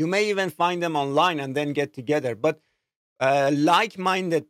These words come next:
people, this is very important. When you have those people around you, then you can reach them out and say, "Hey, I wanna do this. What do you think?" And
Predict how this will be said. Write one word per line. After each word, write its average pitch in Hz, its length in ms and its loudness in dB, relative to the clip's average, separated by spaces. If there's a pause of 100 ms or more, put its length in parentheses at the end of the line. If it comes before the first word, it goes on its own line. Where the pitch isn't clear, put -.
(120)
people, 127 320 -6 (800)
this 180 220 0
is 160 80 -8 (140)
very 170 180 2
important. 127 580 -6
When 131 260 -6
you 147 80 -4 (140)
have 196 160 0
those 196 340 0 (120)
people 160 260 -2
around 170 420 2 (120)
you, 113 100 -10 (220)
then 156 140 0 (500)
you 143 80 -6
can 147 300 -4
reach 202 220 -4
them 165 140 -4 (140)
out 113 160 -2
and 127 120 -12 (100)
say, 151 120 2 (160)
"Hey, 185 200 0
I 123 140 0
wanna 175 260 -4
do 180 80 2
this. 127 280 -6
What 156 160 0
do 156 120 -6
you 160 120 -2
think?" 156 160 -4
And 131 220 -10